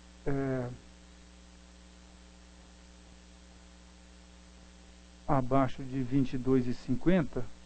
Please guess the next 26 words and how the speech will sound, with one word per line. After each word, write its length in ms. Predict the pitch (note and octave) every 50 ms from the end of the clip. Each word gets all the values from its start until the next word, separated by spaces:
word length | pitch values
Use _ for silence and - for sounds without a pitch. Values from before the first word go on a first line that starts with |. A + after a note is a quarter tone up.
| - - -
algo 280 | - D#3 D3 C3+ C3+ B2+
como 320 | - C3+ C3 C3 C3 D3+
isso, 320 | F#3 G3 F3 - - - - - - - - - - - - - - - - -
poderia 400 | - D3+ C3+ - D3+ C#3+ D#3 D#3
ser 140 | D3+ - E3
o 80 | D3+
gatilho 560 | D#3 - E3+ D3+ - - - C#3+ C#3+ D#3 F3 E3 - - - - - -
pra 120 | - D3
gente 220 | C3+ C3 D3+ D3 -
colocar 360 | - D3+ D3 C3+ - - C#3+
uma 200 | C3+ C#3+ D3+ D3
venda 460 | B2+ A#2 C3+ C#3 D3+ D#3 D3+ D#3+ D3+
nesse 420 | C#3+ C#3 C#3 C3+ C3+ C3 - - D#3
nível, 460 | D#3 D#3 D#3+ F3 F#3+ F#3+ G#3 A3 G#3 - - - - - - - - -
com 220 | - - D#3 D#3+ D#3+
um 20 |
stop 640 | C#3+ - - - - C#3 C3 B2+ A#2+ - - B2 A#2 G#2 - - - - - - - - -
aqui, 560 | C#3+ C#3+ C3+ - - - E3 F#3 G#3 A3+ G#3+ - - - - - - - - - - - - - - - - -
a-, 260 | - C#3+ C#3+ - C#3
acima 380 | B2 B2 - - - C#3+ C3+ B2
de 80 | A#2
vinte 180 | G#2+ B2 B2+ -
e 40 | -
quatro, 440 | - - E3 G3 A3 G#3+ - - - - - - - - - - - - - - - - -
e 220 | G3 F3 F3+ F#3
objetivo, 880 | F3 F3 F3 E3 D#3 F3+ F#3 F#3 - - - F3+ F#3 F#3+ F3+ G3+ G3+ F#3+